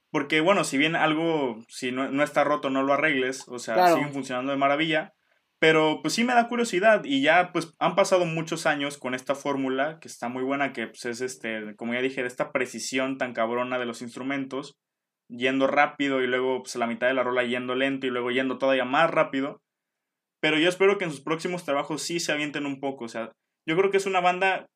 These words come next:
Speaker 1: a la que sí vale la pena escuchar cosas nuevas y, y, pues, que se atrevan, ¿no? Que se atrevan a, a, a, a expandir sus horizontes creativos y musicales.
Speaker 2: Totalmente,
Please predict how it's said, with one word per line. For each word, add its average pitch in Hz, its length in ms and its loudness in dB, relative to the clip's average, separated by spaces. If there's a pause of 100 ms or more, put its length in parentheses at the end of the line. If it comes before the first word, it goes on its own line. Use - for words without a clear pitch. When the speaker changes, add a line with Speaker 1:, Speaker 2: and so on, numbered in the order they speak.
(220)
Speaker 1:
a 131 100 2
la 131 140 2
que 131 100 -6
sí 175 160 -2
vale 180 180 4
la 143 160 0
pena 143 160 -2
escuchar 139 680 0
cosas 147 720 -4 (360)
nuevas 170 640 0
y, 120 600 -4 (1000)
y, 147 120 -6
pues, 160 160 -4
que 170 80 0
se 175 100 2
atrevan, 190 400 2
¿no? 185 160 -2
Que 175 80 -10
se 156 80 -8
atrevan 160 360 -2
a, 123 380 0
a, 110 440 -6 (220)
a, 120 320 -2
a 123 140 -2
expandir 135 580 0
sus 127 300 -8
horizontes 120 720 -8 (240)
creativos 139 480 -6
y 143 40 -6
musicales. 120 640 -6 (440)
Speaker 2:
Totalmente, 151 680 2